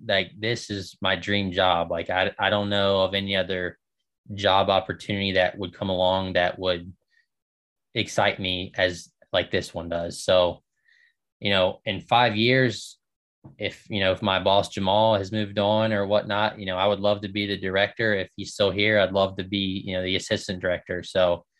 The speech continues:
you know, I think, you know, like I said, I feel really passionately about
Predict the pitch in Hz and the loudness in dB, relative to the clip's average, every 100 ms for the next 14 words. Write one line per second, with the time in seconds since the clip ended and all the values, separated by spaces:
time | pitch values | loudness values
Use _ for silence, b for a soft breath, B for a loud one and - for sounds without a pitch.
0 | _ _ _ _ _ 101 95 92 98 113 | _ _ _ _ _ -4 -2 0 -2 0
1 | 107 - - _ - 101 90 95 95 92 | -2 -4 -16 _ -8 -2 0 2 0 0
2 | - 92 85 113 104 104 101 92 - 98 | 0 0 0 0 2 4 2 0 0 0
3 | 92 - 98 101 98 92 90 90 90 | 0 -4 -4 -2 -2 0 2 2 0